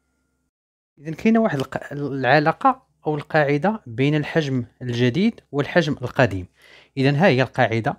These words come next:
نعلم أن إذا الحجم ديال هاد المتوازي المستطيلات الجديد اللي هو في اثنان كيساوي النسبة ديال التصغير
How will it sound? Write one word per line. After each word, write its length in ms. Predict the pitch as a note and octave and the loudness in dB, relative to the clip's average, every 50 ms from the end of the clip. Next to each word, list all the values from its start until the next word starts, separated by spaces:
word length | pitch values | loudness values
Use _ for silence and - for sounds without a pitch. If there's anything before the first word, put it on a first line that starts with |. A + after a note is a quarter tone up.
| _ - | _ -6
نعلم 440 | B2+ D3 D3 C#3 C3+ C#3 B2+ B2 | -4 -2 -2 0 0 0 0 0
أن 340 | G#2 A#2 A2 G#2 G2+ B2+ D#3 - _ _ _ _ _ _ _ _ _ _ _ _ _ _ _ _ _ _ _ _ _ _ _ _ _ _ _ _ _ _ _ _ _ _ _ _ _ _ _ _ _ _ _ _ _ _ _ _ _ _ _ _ _ _ _ _ _ _ _ _ _ _ - | -2 -4 -4 -4 -4 -4 -6 -8 _ _ _ _ _ _ _ _ _ _ _ _ _ _ _ _ _ _ _ _ _ _ _ _ _ _ _ _ _ _ _ _ _ _ _ _ _ _ _ _ _ _ _ _ _ _ _ _ _ _ _ _ _ _ _ _ _ _ _ _ _ _ -4
إذا 140 | D#3+ D3+ D#3+ | 0 2 2
الحجم 680 | D3+ - - D3+ C#3 B2 - - F#3 E3+ B2+ A2 G2 F2 - _ _ _ _ _ _ _ _ _ _ _ _ _ _ _ _ _ _ _ _ _ _ _ _ - | 2 2 0 -2 -4 -2 0 0 0 2 2 0 -4 -6 -8 _ _ _ _ _ _ _ _ _ _ _ _ _ _ _ _ _ _ _ _ _ _ _ _ -16
ديال 460 | A#2 A2 A2 B2+ C#3+ D3 C#3 B2 A2 - _ _ _ _ _ _ | -12 -4 0 2 2 2 2 0 -4 -8 _ _ _ _ _ _
هاد 220 | - C#3 D#3 D#3 | -6 -6 -4 -2
المتوازي 560 | E3 E3+ D#3+ D3+ - E3 D#3+ D#3 D3+ C3+ C#3+ | -2 -4 -2 -2 0 0 2 2 0 0 0
المستطيلات 540 | C3+ C#3+ D3 C3+ - - C#3+ - C3+ B2+ A#2+ | -2 -2 -2 -2 -4 -4 -6 -4 -4 -4 -4
الجديد 420 | A2+ A2 G#2+ G#2 G#2+ B2 A2 - | -4 -4 -4 -4 -2 -2 -4 -2
اللي 120 | B2 B2 A#2+ | -2 -2 -2
هو 200 | G#2 G2+ A2 G#2 | 0 0 -2 -2
في 240 | F#2 G2+ A#2 A2+ C3 | -2 -2 -4 -2 -4
اثنان 340 | - - F#3+ A3+ C4+ C4 - - _ _ _ _ _ _ _ _ _ _ _ _ _ _ _ _ | -4 -2 0 0 2 0 0 -4 _ _ _ _ _ _ _ _ _ _ _ _ _ _ _ _
كيساوي 440 | - - F3 D3+ - - D#3+ D3+ D#3 | -8 -6 -6 -4 0 0 2 2 2
النسبة 420 | D#3 E3+ G#3 A3 - - B2 B2 A#2+ | 2 0 0 -2 -2 -4 -6 -4 -2
ديال 200 | G#2 A2+ A#2 A2 | -2 -2 -2 -4
التصغير 580 | - - - - - G#2+ A2 A2+ B2+ D3+ F3+ | -4 -8 -14 -10 -8 -4 -2 0 0 0 -2